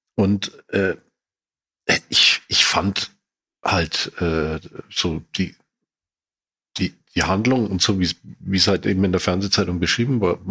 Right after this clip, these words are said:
interessant und hab den dann einfach mal aufgenommen, eben auf, auf Video damals noch. Und, äh, ich kann mich erinnern, dass der auch in der Cinema besprochen wurde, damals fünfundneunzig, aber fünfundneunzig war der,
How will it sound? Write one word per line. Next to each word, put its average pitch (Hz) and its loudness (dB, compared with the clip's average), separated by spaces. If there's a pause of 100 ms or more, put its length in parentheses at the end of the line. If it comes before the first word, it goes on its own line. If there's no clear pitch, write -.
interessant 95 2
und 107 2
hab 95 -2
den 98 2
dann 92 0
einfach 117 0
mal 113 2 (1120)
aufgenommen, 113 2
eben 104 4
auf, 90 0
auf - -2
Video 92 2 (220)
damals 85 0
noch. 85 -2
Und, 85 -2
äh, 85 0 (1000)
ich - 2
kann 117 2
mich 160 2
erinnern, 120 2
dass 92 0
der 87 0 (260)
auch 101 0
in 92 2
der 85 2
Cinema 113 2
besprochen 82 -2
wurde, 87 0
damals 82 0
fünfundneunzig, 85 0
aber 85 0
fünfundneunzig 95 0
war 85 2
der, 87 2